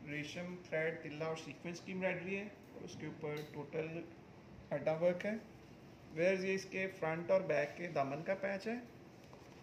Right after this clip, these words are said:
ये इसकी look आएगी। Glitter sequence use हुआ है एम्ब्रॉयडरी में, रेशम, थ्रेड और glitter sequence। और ये इसका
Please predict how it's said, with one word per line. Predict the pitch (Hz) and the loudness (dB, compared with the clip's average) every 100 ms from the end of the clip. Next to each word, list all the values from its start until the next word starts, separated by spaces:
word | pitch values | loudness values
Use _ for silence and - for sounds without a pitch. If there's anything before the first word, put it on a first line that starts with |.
| - - - - - - - - - - - 190 | -4 -2 -2 -12 -16 -16 -16 -14 -14 -14 -10 -6
ये | 143 | -4
इसकी | 151 - 160 | -4 -4 -2
look | 156 - | 0 6
आएगी। | 160 151 170 208 - - - - - - - - - - - - - - - - - - | 8 8 4 -2 -6 -12 -14 -16 -16 -16 -16 -16 -16 -16 -14 -14 -14 -16 -16 -14 -12 -2
Glitter | 151 151 180 | 0 2 0
sequence | 180 139 175 180 - | 0 -2 0 0 0
use | 190 185 | 0 2
हुआ | 185 190 | 4 6
है | |
एम्ब्रॉयडरी | 196 180 175 170 196 | 6 4 4 4 2
में, | 214 220 - - - - - - - - - - - | 2 -2 -6 -14 -16 -16 -16 -16 -16 -16 -16 -16 -6
रेशम, | 180 147 - 175 170 165 | 0 0 0 -4 -4 2
थ्रेड | 160 156 160 | 6 8 6
और | - 147 135 | 4 2 2
glitter | 139 143 165 | 0 0 0
sequence। | - - 170 196 - - - - - - - - - - - - - - - | -2 -4 -2 -2 -4 -12 -14 -16 -16 -16 -16 -16 -14 -16 -16 -16 -16 -12 -2
और | 143 139 147 | 0 0 0
ये | 160 | 0
इसका | 160 - 156 | -2 0 2